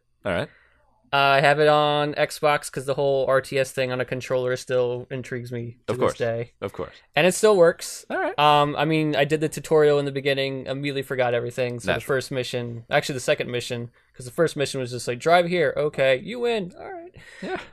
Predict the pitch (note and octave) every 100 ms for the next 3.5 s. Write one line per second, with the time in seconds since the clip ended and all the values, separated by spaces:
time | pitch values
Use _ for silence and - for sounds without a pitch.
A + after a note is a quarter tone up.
0 | _ - D#3 E3 D#3+ D#3 D3 _ - _
1 | D#3+ F3 F3 F3+ E3+ - D3+ D3+ C#3+ C#3
2 | B2+ C3 B2 A#2+ A#2+ A2+ G#2+ A2 - -
3 | _ C3 G#2+ A#2 -